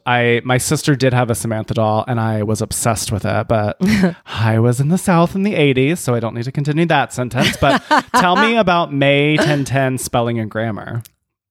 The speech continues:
Speaker 2: Really good. Excellent. I mean, could
Speaker 1: I get
Speaker 2: definitely
Speaker 1: that.
Speaker 2: get, like, elementary school teacher vibes. I don't know why.
Speaker 1: I was gonna say, I feel like I can see how May is, like, an arts and craft person and, like,
Speaker 2: Yes.
Speaker 1: is, like, the fun teacher that has a really cool bulletin board.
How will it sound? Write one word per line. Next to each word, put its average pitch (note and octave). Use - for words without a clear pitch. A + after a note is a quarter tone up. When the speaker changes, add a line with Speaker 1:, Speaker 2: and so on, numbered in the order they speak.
Speaker 2:
Really F4
good. F#3+
Excellent. C#3
I F3
mean, F3+
could G#3
Speaker 1:
I F#3+
get -
Speaker 2:
definitely G#2
Speaker 1:
that. G#2
Speaker 2:
get, G#3
like, A#3
elementary G3
school E3+
teacher D#3
vibes. F#2+
I D3+
don't D3+
know D3
why. B2+
Speaker 1:
I C3
was B2
gonna C3+
say, C3+
I B2+
feel D#3+
like E3+
I G#3
can D3+
see D#3
how E3+
May A#2+
is, A#2+
like, A#2
an A#2+
arts A2+
and A2
craft G#2+
person B2
and, A2+
like, A2
Speaker 2:
Yes. E3+
Speaker 1:
is, C#3
like, B2
the C#3
fun A#2+
teacher A#2+
that A#2
has A2+
a A#2
really A2+
cool A#2+
bulletin A2+
board. B2